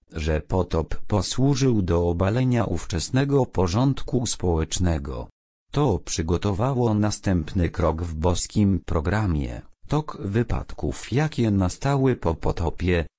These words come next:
gdy Noe i jego rodzina wyszli z arki. Pismo Święte podobnie naucza, że Bóg odłożył do czasu właściwego, przy końcu tego wieku, pewne wielkie fizyczne zakłócenia,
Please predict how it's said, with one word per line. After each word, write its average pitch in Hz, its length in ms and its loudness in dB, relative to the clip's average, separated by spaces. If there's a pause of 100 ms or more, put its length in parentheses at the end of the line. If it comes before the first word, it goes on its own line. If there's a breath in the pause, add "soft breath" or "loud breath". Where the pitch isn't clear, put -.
gdy 92 320 0
Noe 73 320 0
i 87 160 -4
jego 82 440 0
rodzina 120 480 2
wyszli 117 460 -2
z 87 80 -2
arki. 64 560 -6 (680)
Pismo 90 460 0
Święte 123 600 -2
podobnie 71 720 2
naucza, 78 600 -2 (240)
że 85 240 0
Bóg 117 320 0
odłożył 98 640 0
do 80 180 0
czasu 98 480 -2
właściwego, 64 1040 -6 (240)
przy 87 340 2
końcu 67 520 -2
tego 80 380 0
wieku, - 500 -6 (240)
pewne 76 440 0
wielkie 92 600 0
fizyczne 101 640 0
zakłócenia, 117 880 0